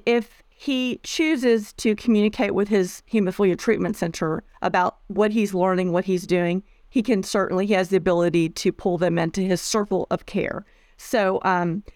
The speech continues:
this isn't something that, you know, eh, you know, N H F's gonna know all your business. This is truly a program to, um, to help people become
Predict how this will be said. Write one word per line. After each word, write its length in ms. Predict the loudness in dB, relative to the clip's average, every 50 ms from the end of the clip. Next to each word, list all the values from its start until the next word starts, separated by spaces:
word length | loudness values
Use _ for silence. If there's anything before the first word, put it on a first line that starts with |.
| _ _
this 220 | 2 2 2 2 2
isn't 300 | 0 2 2 0 0 0
something 500 | 0 0 0 0 0 0 0 2 2 2
that, 320 | 2 2 2 2 0 0
you 120 | -2 -2 0
know, 440 | 0 -2 -2 -4 -6 -6 -8 -10 -12 -14 -16 -16 _ -12
eh, 120 | -10 -10 -6 -4
you 120 | -2 -2
know, 120 | -2 -2 -2 0
N 120 | 2 2
H 220 | 2 2 2 0
F's 200 | 0 -2 -2 -2 -2
gonna 180 | 0 2 2
know 200 | 4 4 4 4
all 160 | 4 4 4 4
your 120 | 2 2
business. 560 | 0 -2 -2 -2 -4 -6 -8 -8 -10 -14 -18 _ _ _ _ _ -2
This 300 | 0 2 2 2 0 -2
is 400 | -2 0 2 2 2 2 0 -4
truly 460 | -8 -2 0 2 2 4 4 4 4
a 80 | 2 0
program 840 | -2 -2 -2 0 0 2 2 2 2 2 2 2 2 2 0 -2 -4 -6
to, 560 | -2 2 2 4 4 4 2 2 0 -2 -4 _ _ _ _ _ _ _ _ _
um, 600 | -2 0 2 2 2 2 2 0 0 0 -2 -4 -6 -4
to 160 | -2 0 0 0
help 360 | 0 0 0 0 0 -2 -8 -16 -16
people 680 | -14 -6 -2 -2 0 0 0 0 0 0 0 -2 -4 -4 -4
become 760 | -4 -4 -4 -2 -2 0 2 2 2 2 2 0 -2 -4